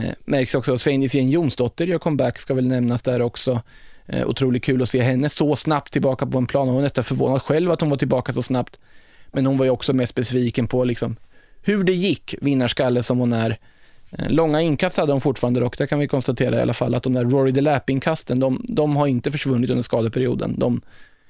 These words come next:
de kan man fortfarande få väldigt mycket nytta av. Men det känns vilset. Det känns som att de inte riktigt har det här uppenbara sättet att göra mål på under den här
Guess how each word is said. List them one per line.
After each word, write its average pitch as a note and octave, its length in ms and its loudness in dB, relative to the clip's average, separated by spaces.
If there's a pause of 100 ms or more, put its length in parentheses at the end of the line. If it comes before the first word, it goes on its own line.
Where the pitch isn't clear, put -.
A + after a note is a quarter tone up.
(180)
de C#3+ 120 -2
kan F#3 80 2
man F3 100 0
fortfarande D#3+ 300 0
få D3+ 100 -4
väldigt D3 220 2
mycket C#3+ 240 2
nytta C3+ 260 -2
av. A2+ 200 0 (720)
Men D#3+ 420 0 (220)
det E3 140 0
känns G3 240 0
vilset. F3+ 640 0 (120)
Det D3 180 0
känns D#3 260 0
som C#3+ 120 0
att C#3 100 -2
de C#3+ 120 0
inte C#3+ 260 0
riktigt C3+ 200 -4
har C#3 220 2
det C3+ 80 2
här B2+ 180 2
uppenbara C3 720 2
sättet - 440 -2
att B2 120 0
göra B2+ 340 2
mål B2 340 0
på A#2 260 0 (600)
under C#3 400 2
den C3 120 2
här B2+ 220 2